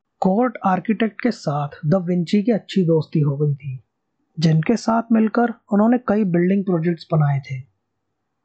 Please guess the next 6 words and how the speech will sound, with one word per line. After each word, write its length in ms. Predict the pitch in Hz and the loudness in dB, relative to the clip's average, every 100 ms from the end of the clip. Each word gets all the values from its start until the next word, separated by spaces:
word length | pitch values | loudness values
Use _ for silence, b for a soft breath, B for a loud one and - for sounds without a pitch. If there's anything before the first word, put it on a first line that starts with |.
| - | -6
फ्रेंच 360 | - 196 240 | 0 0 2
इन्वेशन 520 | 247 220 233 220 240 233 | 2 4 2 2 0 2
के 120 | 254 | 2
बाद 340 | 214 208 220 b b _ | 2 0 -2 b b _
दा 80 | 175 | -2
विंची 460 | 185 175 160 - | -2 -2 -2 0